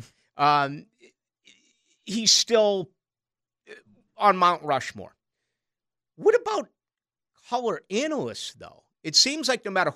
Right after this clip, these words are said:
Speaker 2: who you are in football, there's more criticism here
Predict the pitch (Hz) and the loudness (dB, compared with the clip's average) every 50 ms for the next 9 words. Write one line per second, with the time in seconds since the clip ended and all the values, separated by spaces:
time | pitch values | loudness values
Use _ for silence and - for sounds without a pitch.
0 | - _ 254 285 311 320 277 262 262 240 208 180 180 180 175 - 151 135 127 - | -6 _ -10 -10 -10 -8 -10 -10 -6 -4 -2 0 0 0 -2 -4 -6 -10 -12 -12
1 | - - 190 202 196 - - 131 117 107 101 98 - _ _ _ _ _ _ _ | -10 -8 -8 -8 -8 -6 -6 -4 -4 -4 -4 -6 -10 _ _ _ _ _ _ _
2 | _ _ - 180 180 151 170 208 285 320 - - - - 277 320 330 - - - | _ _ -10 -8 -8 -8 -8 -8 -8 -8 -10 -12 -10 -8 -8 -6 -4 -4 -2 -2
3 | 170 147 120 135 127 113 98 117 113 101 95 90 95 117 | -4 -4 -6 -6 -8 -8 -10 -12 -14 -14 -12 -12 -14 -14